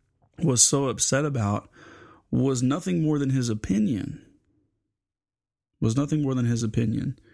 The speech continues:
And he needed to learn to regard it as such without condemning those around him, without con-, condemning his brothers and sisters who did eat. Brother Eater and Brother Day Non-Observer. That's kind of a convoluted way of saying that, but I think you get the picture.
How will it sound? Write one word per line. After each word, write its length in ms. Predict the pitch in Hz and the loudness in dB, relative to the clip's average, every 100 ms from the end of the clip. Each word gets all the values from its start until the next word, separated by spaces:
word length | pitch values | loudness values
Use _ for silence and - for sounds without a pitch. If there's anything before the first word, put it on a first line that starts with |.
| - - - _ _ - | -20 -20 -20 _ _ -2
And 160 | 110 | 2
he 120 | 123 | 2
needed 260 | 143 139 135 | 2 -2 -2
to 100 | 131 | -2
learn 280 | 123 131 127 | 0 0 0
to 140 | - | 0
regard 460 | 117 107 120 147 139 | 0 2 0 0 -2
it 100 | 101 | -2
as 240 | 101 101 | -2 0
such 480 | 101 107 107 - - - | 0 0 -2 -4 -8 -6
without 560 | - 117 - 127 139 - | -2 -2 0 -2 -2 -2
condemning 600 | 123 117 120 113 113 113 | 0 2 2 2 0 0
those 220 | 110 107 | 0 0
around 380 | 104 110 160 123 | -2 -2 0 0
him, 100 | 107 | 0
without 300 | 101 - 101 | 0 -4 -2
con-, 160 | 113 110 - - | 0 0 -2 -2
condemning 420 | 120 113 120 117 | 0 2 2 2
his 140 | 110 | 0
brothers 320 | 113 113 113 110 | 0 0 0 0
and 120 | 101 | 0
sisters 440 | 113 - 113 107 | -2 0 -2 0
who 160 | 127 123 | -2 0
did 360 | 147 214 - | -2 -2 -4
eat. 280 | 110 - - - - _ _ _ _ _ _ _ _ _ - | -6 -6 -10 -18 -20 _ _ _ _ _ _ _ _ _ -2
Brother 280 | 107 117 120 | 0 0 0
Eater 360 | 117 123 127 120 | -2 0 0 0
and 120 | 120 | 0
Brother 240 | 123 131 | 0 -2
Day 280 | 127 135 135 | -2 -2 -2
Non-Observer. 960 | - 139 160 185 127 101 92 - 104 - - - - _ _ _ _ _ - - | -2 -2 -2 -2 -2 -2 -2 -2 -4 -6 -12 -20 -20 _ _ _ _ _ -20 -10
That's 160 | - - | -6 -2
kind 160 | 117 | 0
of 60 | 110 | 0
a 40 | |
convoluted 420 | - 113 113 107 | 0 0 2 0
way 140 | 110 113 | 0 -2
of 100 | 110 | -2
saying 300 | - 120 120 | 0 0 0
that, 180 | 120 123 | -2 -2
but 240 | 127 - | -2 -4
I 60 | 101 | -4
think 240 | 135 127 | -2 0
you 80 | 120 | 0
get 140 | 120 | 0
the 80 | 107 | 0
picture. 480 | 120 117 - 107 | -2 -2 -4 -4